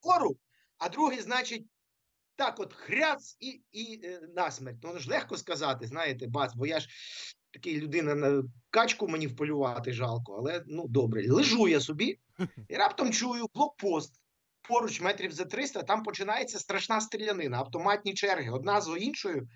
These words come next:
Speaker 1: а потім поодинокі постріли. А під Васильковом, то знана історія, якраз напередодні під'їхали москалі, перевдягнені в поліцію, і розстріляли блокпост, чотирнадцять людей поклали.
Speaker 2: Так.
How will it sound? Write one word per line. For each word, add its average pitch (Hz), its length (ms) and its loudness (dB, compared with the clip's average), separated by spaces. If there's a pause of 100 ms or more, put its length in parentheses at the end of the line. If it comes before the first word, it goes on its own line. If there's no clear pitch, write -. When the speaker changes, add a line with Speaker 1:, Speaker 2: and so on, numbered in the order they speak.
(340)
Speaker 1:
а 156 100 0
потім 277 560 2 (120)
поодинокі 226 580 2
постріли. 131 560 -6 (560)
А 123 100 -12
під 156 140 -6
Васильковом, 220 600 4
то 208 80 2
знана 202 340 2
історія, 139 580 -4
якраз 208 320 -2
напередодні 170 880 -4
під'їхали 220 520 -2
москалі, 202 480 2
перевдягнені 160 840 0
в - 140 -14
поліцію, 151 480 -4
і 147 60 4
розстріляли 220 540 2
блокпост, 175 580 -2
чотирнадцять 202 640 -2
людей 147 300 -2
поклали. 107 460 -12 (200)
Speaker 2:
Так. - 280 -6